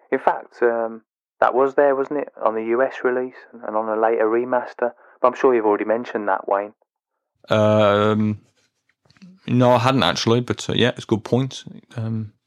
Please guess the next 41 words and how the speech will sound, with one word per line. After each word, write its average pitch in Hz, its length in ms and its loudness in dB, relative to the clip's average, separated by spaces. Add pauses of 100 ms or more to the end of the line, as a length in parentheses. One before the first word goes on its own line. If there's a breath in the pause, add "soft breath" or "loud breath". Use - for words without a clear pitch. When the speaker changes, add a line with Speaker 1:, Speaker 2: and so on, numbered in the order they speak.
(920 soft breath)
Speaker 2:
so 113 180 2
you 113 160 4
weren't 113 200 2
too 101 160 2
keen 92 280 -2
then? 85 220 -4 (560)
Speaker 1:
Well, 220 260 2
it's, - 420 -6
it's - 260 -10
a, 123 160 -4 (680 soft breath)
a - 80 0
nice 156 260 2
change, 110 640 -2
but - 260 0 (1040)
with 135 120 4
Iron 120 200 2
Maiden, 113 460 -2 (120)
sometimes 117 380 0
I 107 40 -2
just 104 180 -8
think, 110 180 -2
"Oh, 110 140 4
I'll 101 40 2
put - 300 -4
one 107 240 2
or 104 80 0
two 117 220 -12
songs 117 400 0
on." 117 140 0 (520 soft breath)
And 117 80 4
I 110 40 4
don't 131 220 2
think 107 200 -4
I'd 101 160 -2
put - 180 -4
this 110 220 -8
one 104 120 2
on, 104 180 0
on 107 140 -4
its 101 200 -2
own, 104 320 0